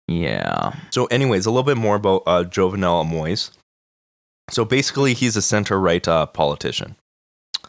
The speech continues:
Speaker 2: Uh, but he was trying to start, uh, jumpstart the economy by doing, like, universal, um, um, education, universal healthcare.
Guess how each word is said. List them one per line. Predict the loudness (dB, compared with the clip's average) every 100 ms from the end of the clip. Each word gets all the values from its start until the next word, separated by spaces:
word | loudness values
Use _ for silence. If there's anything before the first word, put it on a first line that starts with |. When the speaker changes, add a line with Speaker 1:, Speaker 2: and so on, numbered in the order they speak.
| _ _ _
Speaker 2:
Uh, | 4 4 4
but | 0
he | 0 0 2
was | 4 2 2
trying | 0 0
to | 0
start, | 0 0 2
uh, | 2
jumpstart | 2 0 0 -2 0
the | -2
economy | 0 0 0 -2
by | 0 -2
doing, | -2 -4 -2 -2
like, | -4 -4
universal, | -4 -2 -2 -2 -2 0 0 0
um, | 0 -2 -2 -8 _ _ _ _ _ _ _ _
um, | -2 0 0 0 -2 -8 _
education, | -4 -2 0 2 2 0 0 2
universal | 0 0 -2 -4
healthcare. | -2 0 0 -4 -2 0 0 -2 -4